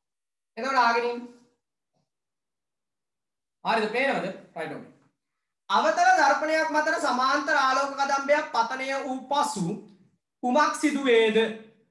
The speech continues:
ඒ පිළිබඳව සොයා බැලුවට පහත දැක්වෙන ක්‍රියාකාරකමේ යෙදෙන්න කියලා කියනවා. හරි, දැන් කොහොමද කරන්නේ?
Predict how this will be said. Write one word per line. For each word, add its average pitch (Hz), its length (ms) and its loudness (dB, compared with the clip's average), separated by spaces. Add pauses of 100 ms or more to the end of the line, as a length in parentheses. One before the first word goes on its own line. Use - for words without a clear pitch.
(500)
ඒ 240 160 0
පිළිබඳව 330 420 0
සොයා 277 240 2
බැලුවට 254 360 -4
පහත 285 300 -2
දැක්වෙන 294 360 -2
ක්‍රියාකාරකමේ 233 720 0
යෙදෙන්න 220 340 -2 (100)
කියලා 202 220 -10
කියනවා. 180 320 -16 (220)
හරි, 254 220 0
දැන් 247 160 -4
කොහොමද 247 220 -2
කරන්නේ? 233 300 -4